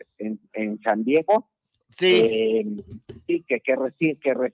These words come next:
Speaker 1: que, que recientemente, eh,
Speaker 2: Esa-
Speaker 1: Carlos Rodón con los Yankees, <coughs> eh, Car-, Carlos Correa que, eh, a Sa-, Sander Borgas con San Diego, que, que esa fue una noticia importante,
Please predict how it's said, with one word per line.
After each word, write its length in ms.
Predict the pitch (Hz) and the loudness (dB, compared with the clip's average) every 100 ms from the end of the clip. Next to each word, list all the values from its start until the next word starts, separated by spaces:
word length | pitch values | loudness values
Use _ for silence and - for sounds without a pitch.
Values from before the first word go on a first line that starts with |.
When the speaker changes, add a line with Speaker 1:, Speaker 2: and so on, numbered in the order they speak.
| _ | _
Speaker 1:
que, 500 | 127 120 214 214 208 | 0 2 2 -2 -4
que 120 | - 120 | -2 0
recientemente, 880 | 123 - 156 143 135 135 139 - - _ _ _ _ _ - | 0 0 -2 0 -2 -2 -4 -8 -16 _ _ _ _ _ 0
eh, 160 | 117 | 2
Speaker 2:
Esa- 260 | 110 151 - | 2 -2 0
Speaker 1:
Carlos 340 | 151 151 143 | 0 2 -2
Rodón 360 | 123 120 139 143 | -2 0 0 -2
con 200 | 127 120 | -4 -6
los 160 | 107 107 | -6 -4
Yankees, 640 | 139 147 156 - 143 143 160 135 _ _ | 0 0 0 -2 -4 -4 -8 -20 _ _
<coughs> 380 | _ _ _ - | _ _ _ -4
eh, 540 | 135 127 117 113 113 - _ _ _ _ _ _ _ _ | -2 0 2 2 0 -2 _ _ _ _ _ _ _ _
Car-, 260 | 156 156 120 | -2 -2 -2
Carlos 360 | 151 156 160 147 | 0 0 -2 -6
Correa 420 | - 127 139 151 139 | -4 -2 0 0 -2
que, 800 | - 117 113 110 110 98 101 95 _ _ _ | -4 -4 -4 -4 -6 -8 -10 -12 _ _ _
eh, 960 | - 113 107 107 107 107 - 107 107 104 170 _ _ | -4 0 2 2 2 -2 -4 -6 -6 -6 -10 _ _
a 160 | 135 139 | 0 2
Sa-, 140 | 175 139 | 0 0
Sander 280 | 160 170 156 | 0 0 0
Borgas 420 | 135 170 156 147 | 2 2 2 -2
con 180 | 135 131 | -2 -4
San 200 | 127 127 | -4 -2
Diego, 400 | 143 202 185 165 | 0 2 2 0
que, 220 | - 139 | 0 -6
que 100 | - | -4
esa 160 | 180 254 | -6 -4
fue 100 | 202 | -2
una 120 | 196 | -2
noticia 360 | 175 147 170 180 | -2 -4 -4 -4
importante, 720 | 170 127 - 147 151 196 220 | 0 -2 2 0 2 -2 -2